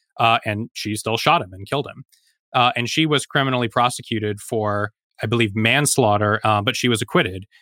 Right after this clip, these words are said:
Uh, the family civil rights suit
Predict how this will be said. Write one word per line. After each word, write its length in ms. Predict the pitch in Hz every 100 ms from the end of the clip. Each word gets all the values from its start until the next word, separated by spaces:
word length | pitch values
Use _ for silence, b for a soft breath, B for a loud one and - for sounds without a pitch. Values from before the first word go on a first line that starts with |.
| b b -
Uh, 340 | 127 117 120
the 380 | 113 135 131 131 _ -
family 320 | - 170 170 131
civil 340 | - 143 131
rights 260 | 120 147 -
suit 280 | - 120